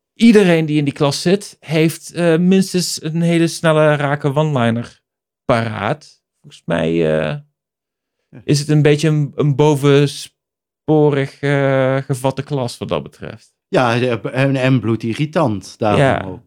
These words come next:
Speaker 2: Ja, ja, nee, dat precies.
Speaker 1: En het zijn ook, het is waarschijnlijk ook allemaal dialoog die misschien daar niet in die ruimte zelf is gezegd, maar die er later even bij is gemonteerd. Van, "Oh, we schrijven even een paar grappen en die gooien we erin."
Speaker 2: Ja.
Speaker 1: En niet
Speaker 2: Om, om het vermakelijk te maken, toch?
Speaker 1: Ja, ik vind niet per se goede grappen, maar het, ze, ze zitten erin.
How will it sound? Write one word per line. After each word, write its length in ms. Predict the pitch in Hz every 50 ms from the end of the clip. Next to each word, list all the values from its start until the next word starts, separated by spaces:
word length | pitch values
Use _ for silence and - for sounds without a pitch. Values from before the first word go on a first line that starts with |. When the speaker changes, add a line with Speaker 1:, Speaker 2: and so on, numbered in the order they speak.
| _ _
Speaker 2:
Ja, 160 | - 196 135
ja, 200 | 104 101 104 101
nee, 200 | 101 98 117 120
dat 160 | 107 113 110 -
precies. 220 | - 147 - 90
Speaker 1:
En 80 | 101 123
het 100 | 147 147
zijn 140 | 165 156 151
ook, 120 | 165 151
het 100 | 147 -
is 120 | 156 151 143
waarschijnlijk 480 | 165 165 151 - - 156 170 170 -
ook 60 | 160
allemaal 200 | 170 165 151 156
dialoog 320 | 160 160 156 170 170 156 -
die 140 | - 160 151
misschien 280 | 147 147 - 170 160
daar 120 | 151 147 147
niet 180 | 156 156 151
in 80 | 151 151
die 100 | 143 143
ruimte 240 | 143 143 143 139 131
zelf 220 | 143 147 151 147
is 120 | 139 -
gezegd, 340 | - 123 113 123 127 127 -
maar 140 | 151 143 139
die 160 | 135 135 135
er 80 | 135 135
later 280 | 139 135 135 135 131
even 240 | 123 123 127 123 120
bij 160 | 117 127 123
is 120 | 123 120 -
gemonteerd. 400 | - 113 110 107 - 101 110 -
Van, 100 | - -
"Oh, 100 | 160 160
we 60 | 131
schrijven 340 | 123 - 143 139 131 135 143
even 180 | 135 - 143
een 60 | 131 -
paar 220 | 139 131 131 127
grappen 280 | 123 135 135 - - 123
en 60 | 123
die 100 | 120 117
gooien 220 | 127 123 123 123
we 60 | 120
erin." 300 | 117 113 117 107 117 - _ _ _ _ -
Speaker 2:
Ja. 320 | 202 165 113 95 82 - _ _ _ -
Speaker 1:
En 140 | - - 147
niet 140 | 120 110
Speaker 2:
Om, 160 | 226 202 143 131
om 240 | - - 156 131
het 160 | 131 127 127 -
vermakelijk 680 | - 139 139 175 226 226 208 170 - 127 107 101 -
te 120 | - - 110
maken, 380 | 104 98 92 90 85 - -
toch? 240 | _ - 190 233 - -
Speaker 1:
Ja, 220 | - 147 147 107
ik 80 | 98 - -
vind 120 | 104 98
niet 80 | 92 -
per 100 | 123 -
se 240 | - 113 107 117
goede 240 | 113 - 127 117 120
grappen, 380 | 110 - 107 107 - - 202 196
maar 180 | 170 135 135
het, 140 | 139 139 -
ze, 180 | - 143 143 135
ze 140 | 135 147 143
zitten 300 | 127 135 120 - 110 117
erin. 380 | 107 107 104 151 202 220 -